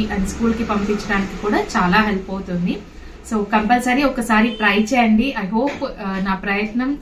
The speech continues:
మీకు నచ్చుతుందనే నేను అనుకుంటున్నానండి. And ఒకసారి ట్రై చేయండి. మన వెబ్సైట్ లో మీకు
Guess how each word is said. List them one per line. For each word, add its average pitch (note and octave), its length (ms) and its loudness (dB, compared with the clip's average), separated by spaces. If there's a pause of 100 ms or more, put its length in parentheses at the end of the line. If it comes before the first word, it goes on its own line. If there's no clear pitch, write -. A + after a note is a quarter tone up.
(380)
మీకు A3 220 2 (140)
నచ్చుతుందనే A3+ 760 4
నేను A3+ 180 4
అనుకుంటున్నానండి. G3 840 0 (440)
And F3+ 120 2 (160)
ఒకసారి A3 460 -2
ట్రై G3 140 0 (100)
చేయండి. A#3 300 4
మన A3+ 100 6 (120)
వెబ్సైట్ A#3+ 500 -4
లో E4 60 2 (460)
మీకు A#3 240 0